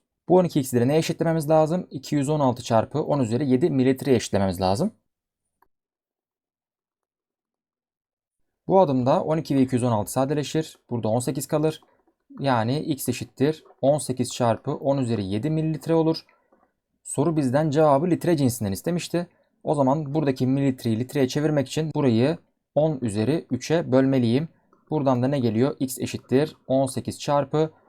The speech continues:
üslü ifadelerin bölünmesi kuralından buradan da on üzeri dört geliyor. Cevabımız da litre oluyor. Bilimsel gösterimini istemişti. Bilimsel gösterimde bu taraf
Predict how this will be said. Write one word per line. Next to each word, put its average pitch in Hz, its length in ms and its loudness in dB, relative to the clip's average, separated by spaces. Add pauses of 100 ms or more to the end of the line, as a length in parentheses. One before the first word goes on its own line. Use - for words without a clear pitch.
(160)
üslü 131 260 -2
ifadelerin 117 560 -2
bölünmesi 117 360 -2
kuralından 117 600 -2
buradan 101 400 -2
da 139 240 2
on 117 120 0
üzeri 98 320 -4 (120)
dört 147 300 0
geliyor. 139 420 0
Cevabımız 120 480 2
da 98 60 -2
litre 110 280 -2
oluyor. 151 320 0 (540)
Bilimsel 135 420 2
gösterimini 170 480 -2
istemişti. 160 480 -4
Bilimsel 131 380 0
gösterimde 131 560 -2
bu 135 80 -8
taraf 127 360 0